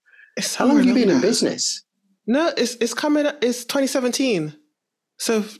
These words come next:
Speaker 1: yeah, it's been a minute, but then covid
Speaker 2: No.
Speaker 1: years are weird years.
Speaker 2: Oh, yeah. Yeah,
Speaker 1: Yeah.
Speaker 2: that's true. Oh, they were weird. Um, yeah, so, um, but yeah, b-, uh, before being, um, friend of Joyanne Boyce, um, I ra-, founded with my, um,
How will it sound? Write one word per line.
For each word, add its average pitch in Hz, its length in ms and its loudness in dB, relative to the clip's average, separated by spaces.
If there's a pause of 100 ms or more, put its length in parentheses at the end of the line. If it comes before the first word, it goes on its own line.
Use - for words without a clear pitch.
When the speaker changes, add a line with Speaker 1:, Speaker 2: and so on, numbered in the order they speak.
Speaker 1:
yeah, 233 180 -2
it's 208 100 -4
been 240 140 0
a 247 60 2
minute, 165 360 0
but 185 100 -2
then 196 120 0
covid 220 220 0 (100)
Speaker 2:
No. - 20 0
Speaker 1:
years 175 480 -2
are 170 140 -2 (100)
weird 175 280 -2
years. 131 500 -4
Speaker 2:
Oh, 120 340 0
yeah. 101 380 0 (100)
Yeah, 113 180 0
Speaker 1:
Yeah. 101 40 0
Speaker 2:
that's 123 240 0
true. 98 300 -2
Oh, 120 120 0
they 113 140 0
were 113 240 0
weird. 90 200 -6 (340)
Um, 135 260 2 (220)
yeah, 208 160 2
so, 139 420 2
um, 135 400 0
but - 140 -2
yeah, 135 160 0
b-, - 200 -8
uh, 147 120 -4
before 143 420 0
being, 113 540 0
um, 104 240 -2
friend 110 260 -2
of 113 100 -2
Joyanne 104 360 0
Boyce, 131 500 0
um, 110 320 -2
I 101 520 0
ra-, 107 440 0
founded 127 400 0
with 113 160 -4
my, 101 320 0 (460)
um, 101 360 -2